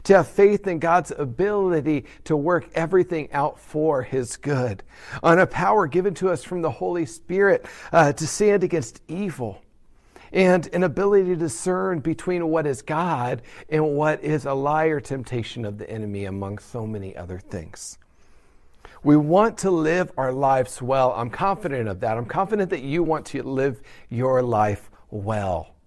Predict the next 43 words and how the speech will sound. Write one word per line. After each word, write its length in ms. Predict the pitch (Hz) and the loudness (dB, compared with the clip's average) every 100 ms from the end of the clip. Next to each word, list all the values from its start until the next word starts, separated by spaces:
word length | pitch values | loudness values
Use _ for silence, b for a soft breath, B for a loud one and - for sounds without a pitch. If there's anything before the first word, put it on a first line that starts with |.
| _ b b b b | _ b b b b
That 320 | 120 135 151 | 6 8 6
is 160 | 160 | 4
a 60 | 143 | 2
goal 260 | 107 131 113 | 4 4 6
that 120 | 113 | 2
we 140 | 110 | -2
have. 360 | 101 107 104 107 | -2 0 0 2
But 120 | 160 | 2
if 120 | 139 | 4
we're 100 | 175 | 4
going 460 | 139 - 160 208 214 | 4 6 8 6 2
to 140 | - | -2
do 200 | 151 208 | -4 2
that, 180 | 196 151 | 4 4
we 180 | 127 165 | 2 -2
need 340 | 165 185 196 | 0 -2 -4
to 100 | - | -4
stop 600 | 156 - - 165 202 196 - B B | -8 -6 0 2 2 0 -12 B B
and 120 | 139 | -8
check 520 | 120 - 170 107 - b b | -6 2 2 2 -4 b b
who 300 | - 160 170 | 2 4 4
is 240 | - 127 - | 2 -4 -4
influencing 800 | 131 110 - 90 87 - 78 65 | -6 -6 -8 -6 -6 -8 -10 -10
us. 380 | - - - - b b b b b b | -12 -10 -10 -12 b b b b b b
This 180 | 160 - | -2 4
morning, 280 | 208 208 208 | 4 6 6
we're 120 | 190 | 4
continuing 600 | 196 160 196 202 202 190 | 2 0 0 0 0 2
our 140 | 165 | 2
series 480 | 160 - 180 170 165 | 2 2 2 2 0
in 120 | 147 - | -4 -4
Ezra 480 | 147 175 - 185 170 | -4 -4 0 2 2
and 260 | 120 143 | 0 -4
Nehemiah 540 | 143 151 147 147 170 170 | -2 -2 0 0 2 0
that 120 | 147 | 0
we've 200 | 147 139 | -4 -6
called 360 | - 147 135 | 0 0 0
Renew, 440 | 120 131 131 160 175 | -4 -6 -2 0 0
Building 400 | 139 165 160 147 | 2 -2 0 -4
Places 560 | - 175 147 170 143 | 0 0 0 -6 -8
of 240 | - 151 147 | 2 2 2
His 180 | 147 117 | -2 -8
Presence. 760 | - 156 151 165 156 - - | -2 0 2 0 -4 -6 -12